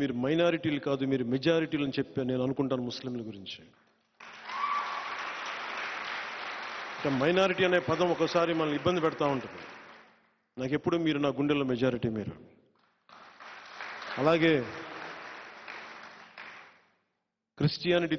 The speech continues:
తీసుకున్న పాస్టర్ సోదరులందరికీ, ఇదే సభలో చాలా చేసిన అమలాపురం నుంచి వచ్చిన పాస్టర్ సోదరులకి అందరికీ కూడా నేను ఓట్ల కోసం ఎప్పుడు మిమ్మల్ని అడగను. మనస్ఫూర్తిగా నేను గౌరవించేవాడిని.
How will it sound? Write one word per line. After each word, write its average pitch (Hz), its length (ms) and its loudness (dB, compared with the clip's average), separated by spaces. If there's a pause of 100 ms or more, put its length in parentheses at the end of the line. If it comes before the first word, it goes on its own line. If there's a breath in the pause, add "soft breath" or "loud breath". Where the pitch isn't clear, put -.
తీసుకున్న 147 360 -2 (160)
పాస్టర్ 151 440 -2
సోదరులందరికీ, 131 760 -2 (280)
ఇదే 151 200 2
సభలో 147 280 2
చాలా 131 220 2
చేసిన 135 280 -2
అమలాపురం 139 320 2
నుంచి 123 120 -8
వచ్చిన 135 240 -6
పాస్టర్ 131 320 -4
సోదరులకి 123 500 -4 (880)
అందరికీ 151 380 2
కూడా 98 160 -6 (520 loud breath)
నేను 135 120 4 (100)
ఓట్ల 180 240 0
కోసం 175 220 2
ఎప్పుడు 160 220 0
మిమ్మల్ని 143 260 2
అడగను. 127 280 -2 (1000)
మనస్ఫూర్తిగా 185 580 2
నేను 143 160 0
గౌరవించేవాడిని. 131 720 0